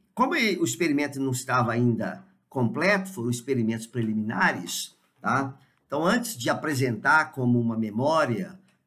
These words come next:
é, pra academia, ele e-, relata isso, como eu vou ler pra vocês aqui, tá? E sela o documento e entrega ao secretário-geral da academia.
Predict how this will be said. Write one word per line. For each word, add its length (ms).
é, 760
pra 140
academia, 760
ele 520
e-, 260
relata 600
isso, 320
como 180
eu 100
vou 180
ler 240
pra 120
vocês 440
aqui, 400
tá? 360
E 680
sela 480
o 60
documento 480
e 40
entrega 320
ao 60
secretário-geral 1120
da 100
academia. 720